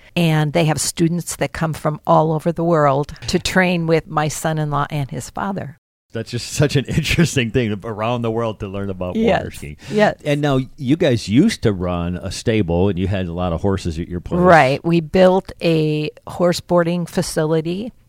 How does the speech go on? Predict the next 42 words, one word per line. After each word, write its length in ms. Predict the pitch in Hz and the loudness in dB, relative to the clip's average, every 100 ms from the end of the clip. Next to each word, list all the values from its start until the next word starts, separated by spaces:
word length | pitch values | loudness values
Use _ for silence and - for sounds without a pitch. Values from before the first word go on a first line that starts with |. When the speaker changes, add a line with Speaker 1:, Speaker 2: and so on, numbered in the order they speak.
| _ | _
Speaker 1:
right 180 | 156 151 | -4 -2
near 160 | 165 165 | -2 0
our 140 | 175 | -2
house 420 | 170 139 143 - | 0 0 0 -2
in 80 | 175 | -6
the 100 | 160 | -6
county, 680 | - 156 147 - 156 175 262 - - | -4 -2 -2 -4 -6 -6 -10 -14 -2
and 380 | 175 160 165 156 | 2 2 2 2
we've 220 | 170 156 | 0 0
had 180 | 160 156 | 0 0
a 80 | |
lot 240 | 156 151 156 | 2 2 2
of 100 | 156 | 0
different 440 | 165 - 160 156 | -2 0 -2 -4
clients 640 | - 180 165 151 156 151 - | -4 0 0 0 -4 -4 -4
and 160 | 175 | -2
horses, 680 | 165 156 143 165 165 165 165 160 | 0 0 0 0 0 0 -2 -2
and 320 | 151 147 147 | -2 -4 -8
we've 400 | - 165 170 131 | -4 -2 -2 -4
cleaned 420 | - - 170 165 165 | -12 -8 -4 -2 -2
a 80 | |
lot 320 | 147 143 143 151 | -2 -2 -2 -2
of 100 | - | -4
stalls. 920 | - - - 135 135 147 190 - - - _ _ - | -8 -6 -2 0 0 -2 -4 -6 -12 -14 _ _ 2
Speaker 2:
That 100 | 190 | 4
bring-, 40 | |
Speaker 1:
And 260 | 190 233 170 | 6 6 4
Speaker 2:
that 140 | 175 | 2
brings 220 | 196 208 - | 4 2 0
humility. 540 | 185 175 165 76 65 | 0 2 0 -2 -2
That 160 | 90 113 | 0 4
helps 120 | 131 | 6
Speaker 1:
Yeah, 160 | 196 180 | 8 8
Speaker 2:
you 60 | |
to 60 | 190 | 4
be 80 | 117 | 2
a 80 | 185 | 2
Speaker 1:
well, 80 | |
Speaker 2:
humble 140 | 202 208 | 4 4
Speaker 1:
it's 100 | - | 2
Speaker 2:
person. 180 | 208 247 | 4 4
Speaker 1:
good. 160 | 453 202 | 4 0